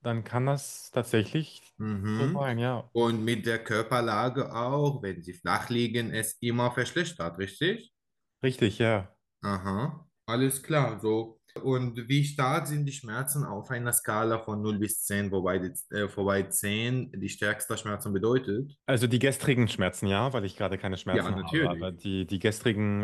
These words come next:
Speaker 1: lagen schon bei fünf bis sechs.
Speaker 2: Fünf bis sechs. Das klingt unangenehm, ehrlich.
Speaker 1: Hm.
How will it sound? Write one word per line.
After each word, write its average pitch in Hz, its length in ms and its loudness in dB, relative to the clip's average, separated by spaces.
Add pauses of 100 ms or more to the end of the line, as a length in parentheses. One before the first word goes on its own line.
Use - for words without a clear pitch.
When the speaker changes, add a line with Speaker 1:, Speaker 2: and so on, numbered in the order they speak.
Speaker 1:
lagen 95 920 0
schon 107 320 -2
bei 87 540 0 (580)
fünf 110 520 -2
bis - 240 -4
sechs. - 520 0 (560)
Speaker 2:
Fünf 127 300 -2
bis 104 200 0
sechs. 92 440 -6 (220)
Das 98 200 -10
klingt 214 300 -4
unangenehm, 104 720 -4
ehrlich. 90 520 -6 (240)
Speaker 1:
Hm. 117 380 0